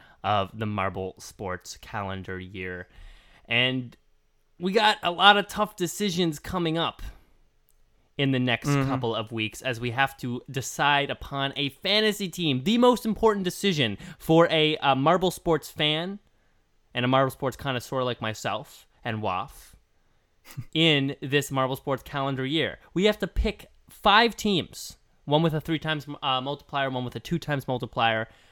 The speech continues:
Speaker 1: three with one times multipliers, that will come together to make the perfect combination of points so that we have the most points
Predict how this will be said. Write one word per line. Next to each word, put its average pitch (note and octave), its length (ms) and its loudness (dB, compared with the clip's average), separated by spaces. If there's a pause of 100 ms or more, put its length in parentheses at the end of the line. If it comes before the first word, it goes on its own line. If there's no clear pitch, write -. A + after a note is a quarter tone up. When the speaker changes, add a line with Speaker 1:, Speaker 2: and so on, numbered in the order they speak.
(160)
Speaker 1:
three C3+ 200 2
with A2+ 160 -2
one B2+ 280 0
times A2+ 260 -4
multipliers, F#2+ 840 -8 (580)
that E3 240 2
will E3+ 160 0
come A3+ 340 0
together F3 460 0
to C3+ 80 -2
make D#3+ 180 -2
the F3 80 -2
perfect - 640 -2
combination F#3 720 -2
of B2+ 200 -12
points - 640 -6 (360)
so F3 240 2
that D#3 240 4
we F3 140 0
have D#3 160 0
the D#3+ 80 2
most F#3 480 2
points - 580 -8